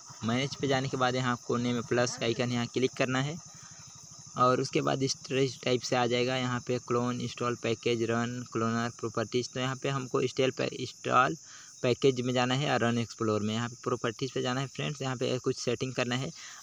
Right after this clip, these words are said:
ये सबको set कर लीजिएगा। अगर नहीं आता है आप लोगों को तो comment कीजिए। यहाँ पे थर्टी टू bit, यहाँ पे स्क्रीन भी select कर लीजिएगा फ्रेंड, जैसे जैसे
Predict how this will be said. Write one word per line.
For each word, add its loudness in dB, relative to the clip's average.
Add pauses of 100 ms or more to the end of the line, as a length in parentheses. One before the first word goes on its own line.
ये 0
सबको -2
set 0
कर 0
लीजिएगा। 2 (360)
अगर 2
नहीं 2
आता 2
है 2
आप 2
लोगों 0
को -4
तो 2 (120)
comment 2
कीजिए। 2
यहाँ -4
पे -2
थर्टी -2
टू 0
bit, 4
यहाँ 2
पे 2
स्क्रीन -4
भी 2 (420)
select 0
कर 4
लीजिएगा 2
फ्रेंड, -4
जैसे 2
जैसे 2